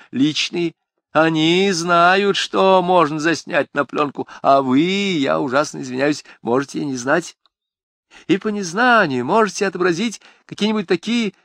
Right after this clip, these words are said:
понимаете ли, теневые стороны нашей действительности и тем самым привлечь внимание службы БЕЗО.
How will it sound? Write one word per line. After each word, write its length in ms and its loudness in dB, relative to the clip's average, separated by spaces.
понимаете 380 0
ли, 140 -2
теневые 520 2
стороны 480 2
нашей 300 -2
действительности 760 -6
и 160 0
тем 260 0
самым 300 0
привлечь 460 2
внимание 540 2
службы 420 -2
БЕЗО. 680 4